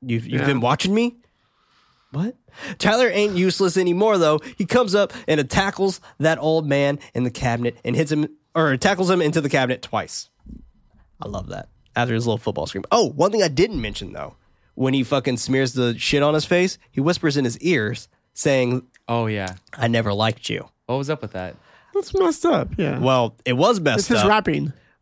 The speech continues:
Speaker 1: But, well, it was rapping, but it was, it was the whole, like, kind of the first scene when he comes in and he's, like, congratulating him for the rap or whatever.
Speaker 3: Yeah.
Speaker 1: And he's, like, giving everybody dap.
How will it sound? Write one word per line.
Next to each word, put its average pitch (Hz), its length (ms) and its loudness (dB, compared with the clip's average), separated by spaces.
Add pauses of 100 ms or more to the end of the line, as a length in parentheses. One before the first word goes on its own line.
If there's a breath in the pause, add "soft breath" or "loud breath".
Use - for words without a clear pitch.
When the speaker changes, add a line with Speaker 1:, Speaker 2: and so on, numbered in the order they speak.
Speaker 1:
But, 131 220 0
well, 117 380 0
it 135 100 0
was 139 260 0
rapping, 135 380 0
but 120 200 0
it 131 80 0
was, 131 240 0
it 131 160 -2
was 131 240 0
the 131 160 0
whole, 160 440 0
like, 127 220 0
kind 135 260 0
of 113 280 0 (260)
the 139 160 2
first - 400 0
scene 139 260 2
when 117 120 2
he 117 100 0
comes 127 380 0
in 123 360 2
and 113 160 -4
he's, 113 140 -4
like, 120 140 -2
congratulating 117 720 0
him 107 160 -2
for 117 240 -4
the 120 100 0
rap 123 300 0
or 127 100 2
whatever. 135 560 2
Speaker 3:
Yeah. 95 260 -12 (120)
Speaker 1:
And 110 80 0
he's, 113 160 -4
like, 113 140 0
giving 120 200 0
everybody 113 320 0
dap. 117 360 -2